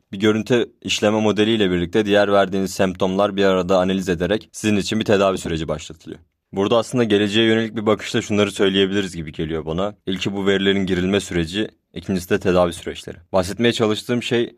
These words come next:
telefon gibi bir cihaz üzerinden verilerin girdisini yaptığımız teknolojiyi kullanırken ve bunun takibini yapmak yine insana düşüyorken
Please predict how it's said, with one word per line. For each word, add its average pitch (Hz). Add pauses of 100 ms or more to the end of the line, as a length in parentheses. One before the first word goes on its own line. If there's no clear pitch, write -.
telefon 110
gibi 117
bir 113
cihaz 107
üzerinden 101
verilerin 95
girdisini 92
yaptığımız 95
teknolojiyi 95
kullanırken 95
ve 87 (340)
bunun 101
takibini 110
yapmak 113
yine 117
insana 110
düşüyorken 113